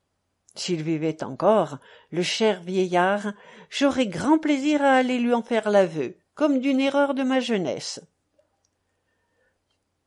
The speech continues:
Et résumant tout cela dans une plaisanterie,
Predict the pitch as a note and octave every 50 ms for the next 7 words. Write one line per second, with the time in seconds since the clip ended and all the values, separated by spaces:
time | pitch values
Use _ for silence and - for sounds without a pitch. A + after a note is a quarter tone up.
0 | _ _ - A#3+ C4 C4 B3+ D4 D4 C#4+ - C#4+ C#4+ E4 E4 D#4 - G#3+ G3+ -
1 | A3+ A#3+ B3+ B3+ A3 G3 F#3 F3 - F3+ F3+ F3 F3+ F#3+ F#3+ F3+ G#3+ G#3+ A3 G#3+
2 | - - C#4 C#4 C4+